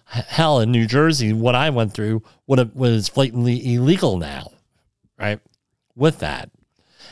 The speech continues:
And it took me many years to get over. So, and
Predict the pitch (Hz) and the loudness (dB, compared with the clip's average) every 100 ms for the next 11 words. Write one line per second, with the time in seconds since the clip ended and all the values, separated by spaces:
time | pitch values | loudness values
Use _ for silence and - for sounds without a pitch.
0 | - 139 143 143 139 139 123 143 147 135 | -6 0 2 2 0 -2 -4 -2 0 0
1 | 104 104 135 156 170 175 131 135 156 185 | 2 0 0 0 0 -2 -2 -2 0 4
2 | 202 104 - - - - 120 120 117 _ | 4 2 0 -12 -8 -2 0 0 0 _
3 | _ _ _ - 143 143 139 139 | _ _ _ -4 0 2 2 0